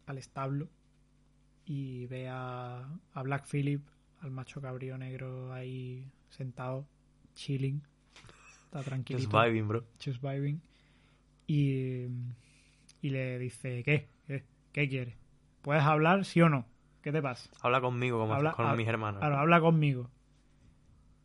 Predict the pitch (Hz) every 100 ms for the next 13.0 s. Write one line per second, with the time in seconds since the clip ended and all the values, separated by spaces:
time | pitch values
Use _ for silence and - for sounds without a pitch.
0 | _ - 143 131 - _ 147 123 123 120
1 | 110 _ 131 - 117 123 123 131 135 117
2 | - 123 117 117 117 117 120 123 117 120
3 | 143 147 - _ _ _ - 127 123 127
4 | 135 - - - - - 147 - 127 135
5 | 147 147 170 170 170 - 175 190 - _
6 | _ _ _ - 135 120 - 120 107 123
7 | 117 123 120 139 131 - - - - -
8 | - - - - _ _ _ - 120 123
9 | 147 - 139 139 147 131 127 131 - -
10 | - - - - - - - - - -
11 | - 110 107 113 131 123 117 117 107 147
12 | 143 117 110 113 110 104 107 110 110